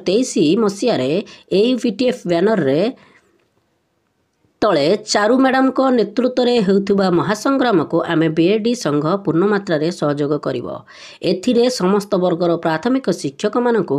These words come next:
କେନ୍ଦ୍ରୀୟ ହାରରେ ଦରମା, ମୂଳ ବେତନ ଲେବୁଲ ନାଇନ୍ ଗ୍ରେଡ୍ ପେ ବୟାଳିଶଶହ ଅନୁଯାୟୀ ପ୍ରଦାନ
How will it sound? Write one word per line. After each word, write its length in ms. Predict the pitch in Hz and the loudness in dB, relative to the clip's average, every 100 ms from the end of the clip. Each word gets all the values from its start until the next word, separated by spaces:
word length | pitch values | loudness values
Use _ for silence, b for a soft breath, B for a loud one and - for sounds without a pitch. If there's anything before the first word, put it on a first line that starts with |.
| 147 | -2
କେନ୍ଦ୍ରୀୟ 400 | 165 160 156 208 | 0 0 0 0
ହାରରେ 380 | 202 180 170 135 | 0 0 0 -2
ଦରମା, 420 | 147 139 156 175 202 B B B - | -2 -2 0 0 -2 B B B -2
ମୂଳ 180 | 175 202 220 | 2 4 2
ବେତନ 380 | 185 170 196 180 | 0 0 0 2
ଲେବୁଲ 320 | 160 151 170 151 | 2 2 2 2
ନାଇନ୍ 280 | 139 165 160 | 2 2 0
ଗ୍ରେଡ୍ 260 | 139 135 | 0 -2
ପେ 160 | 139 151 | -2 -2
ବୟାଳିଶଶହ 640 | 135 139 139 170 170 214 185 | -2 -2 0 0 -2 0 2
ଅନୁଯାୟୀ 480 | 151 156 185 131 | 0 0 0 0
ପ୍ରଦାନ 400 | 165 160 139 170 | 0 -2 -2 0